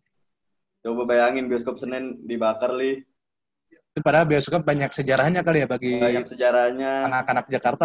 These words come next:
Speaker 2: kali ya?
Speaker 1: Iya, ada orang-orang bucin di situ.
Speaker 2: Iya.
Speaker 1: Coba bayangin, Li, ketika ada bioskop tuh kalau berfungsi ya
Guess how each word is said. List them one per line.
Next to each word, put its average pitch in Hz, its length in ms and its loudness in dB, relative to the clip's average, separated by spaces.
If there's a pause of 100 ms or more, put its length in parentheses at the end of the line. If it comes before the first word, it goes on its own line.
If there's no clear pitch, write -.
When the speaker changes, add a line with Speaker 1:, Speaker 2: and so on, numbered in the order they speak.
Speaker 2:
kali 160 240 4
ya? - 20 -4 (300)
Speaker 1:
Iya, 135 800 -2
ada 110 160 -4
orang-orang 113 480 -2
bucin 131 880 -4 (380)
di - 160 -16
situ. 143 800 -2
Speaker 2:
Iya. 123 640 -8 (880)
Speaker 1:
Coba 151 220 2
bayangin, 156 280 6
Li, 180 120 2
ketika 151 400 2
ada 143 420 4 (400)
bioskop 143 340 0
tuh 175 140 -2
kalau 143 240 2
berfungsi 151 420 0
ya - 220 4